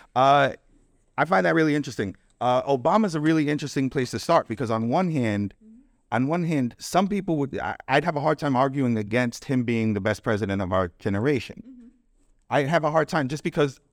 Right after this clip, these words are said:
Speaker 1: there was so little that I got from other presidents. This, I can tell you why, uh, I disliked Trump. I can tell you why, uh, I disliked, uh,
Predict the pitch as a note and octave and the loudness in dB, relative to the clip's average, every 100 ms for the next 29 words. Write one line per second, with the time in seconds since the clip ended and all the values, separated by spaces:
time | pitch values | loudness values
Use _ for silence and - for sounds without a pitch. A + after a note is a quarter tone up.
0 | _ - C#3 C3+ - D3+ C3+ D#3 C#3+ B2 | _ -2 -2 0 0 0 2 0 2 0
1 | A#2 A#2 - A2 A2+ A2 - A#2+ G#2+ E2 | 0 0 0 -2 0 0 0 -2 -2 -6
2 | - - B2 - A2+ B2+ B2+ C#3+ C#3+ C#3 | -10 -4 -4 -2 -2 0 -2 0 0 0
3 | A#2 F#2+ A2+ A#2 A2+ A2+ - _ _ _ | -2 2 4 4 2 -2 -8 _ _ _
4 | _ _ - G#2+ - G#2+ F#2 A#2 A2 G2+ | _ _ 0 0 2 -2 0 0 0 0
5 | - - - - G2+ F#2+ C3+ C3+ A2 G#2+ | 0 -4 -2 -2 -2 0 2 2 2 2
6 | G#2+ - _ _ _ G2+ G2+ G2 F2 - | 0 -4 _ _ _ 0 2 2 0 -6
7 | _ _ - G#2 F#2+ A#2+ A#2 A#2+ G#2+ G#2 | _ _ -4 -4 -2 -2 -2 2 4 2
8 | F#2 - - G2 G2 | 0 -8 -2 2 2